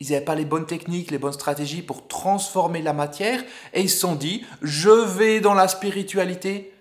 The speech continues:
ça va m'aider. » La réponse, c'est non, la spiritualité ne t'aide pas. En tout cas, ça ne rend pas les choses plus simples,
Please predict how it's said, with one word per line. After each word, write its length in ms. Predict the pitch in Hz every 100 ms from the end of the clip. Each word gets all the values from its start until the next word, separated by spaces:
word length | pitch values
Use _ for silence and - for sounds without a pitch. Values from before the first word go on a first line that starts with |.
| _
ça 320 | - - 151
va 180 | 160 180
m'aider. » 640 | 170 160 170 143 - _ _ _ _ _ _ _ _ _ -
La 140 | 101
réponse, 760 | 107 123 202 247 277 - - _ _ -
c'est 280 | - 127 127
non, 560 | 135 143 147 170 185 - - _
la 160 | 120 123
spiritualité 840 | - 151 156 151 147 143 143 156
ne 140 | 151 127
t'aide 400 | 151 160 156 -
pas. 320 | 147 170 -
En 80 | 139
tout 160 | - 147
cas, 160 | 175
ça 120 | 175
ne 60 | 143
rend 180 | 135 151
pas 200 | 165 170
les 120 | 170
choses 280 | 160 156 -
plus 160 | 170 165
simples, 420 | - 180 185